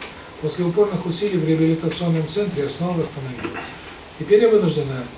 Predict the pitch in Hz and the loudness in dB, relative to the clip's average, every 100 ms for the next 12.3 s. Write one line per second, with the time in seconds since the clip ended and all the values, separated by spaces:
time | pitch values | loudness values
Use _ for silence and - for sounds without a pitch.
0 | 135 135 156 160 160 165 208 190 165 147 | -8 -2 0 0 0 4 4 4 -2 -2
1 | 175 165 165 170 139 131 139 131 160 165 | -2 -4 -2 -2 -2 -4 -6 -2 0 0
2 | 175 165 139 131 135 139 - 131 - 117 | -2 -2 -4 -4 -4 -4 -6 -8 -10 -12
3 | - - - - - - - - 139 214 | -12 -14 -12 -12 -12 -14 -12 -10 -4 4
4 | 233 - 214 208 175 160 156 151 156 175 | 4 6 4 4 6 4 2 4 4 4
5 | 151 - 202 - 196 185 - - - - | 2 2 -2 -2 -6 -6 -10 -16 -18 -18
6 | - - 139 156 135 131 120 113 117 - | -16 -12 -10 -6 -6 -4 -6 -6 -8 -4
7 | 185 185 - 170 - 208 190 180 175 165 | -2 -2 -6 -4 2 2 2 0 0 2
8 | 170 139 120 - - 160 165 - 175 175 | 2 2 0 -6 -4 0 2 0 0 2
9 | 156 147 - 131 196 208 175 135 120 - | 2 0 -4 -2 0 0 0 -2 -8 -14
10 | - - - - - - - - - - | -18 -18 -16 -16 -14 -14 -14 -10 -10 -10
11 | - 156 160 156 151 208 220 185 165 - | -10 0 0 0 -2 0 2 2 0 0
12 | 165 127 | -2 -2